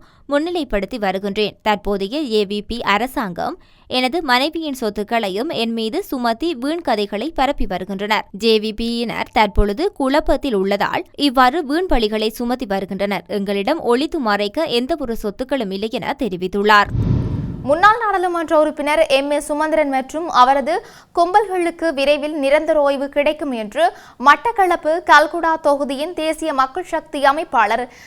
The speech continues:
Speaker 2: திலீப் குமார் தெரிவித்துள்ளார்.
Speaker 1: அனுர அரசுக்கு ஆரம்பத்தில் வாக்களித்த மக்கள் இன்று பிழையானவர்களை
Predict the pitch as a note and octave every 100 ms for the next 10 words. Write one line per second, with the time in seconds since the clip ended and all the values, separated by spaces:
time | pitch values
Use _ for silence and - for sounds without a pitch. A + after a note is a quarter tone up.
0 | - - F4+ G4+ G4+ D4+ C#4 C#4 - C4+
1 | A3+ A3+ A#3 A#3 A3+ G3 - _ _ _
2 | _ - B3 C#4 E4+ B3+ A3 G#3+ A3+ D4+
3 | B3 G#3+ G#3+ G#3 G#3+ C#4+ A3 G#3 G#3 G#3+
4 | G#3 A#3 A#3 G#3+ C4 C4 A#3 A3+ E4+ C4+
5 | B3+ D#4 B3+ G#3 G#3 G#3 G#3 A#3+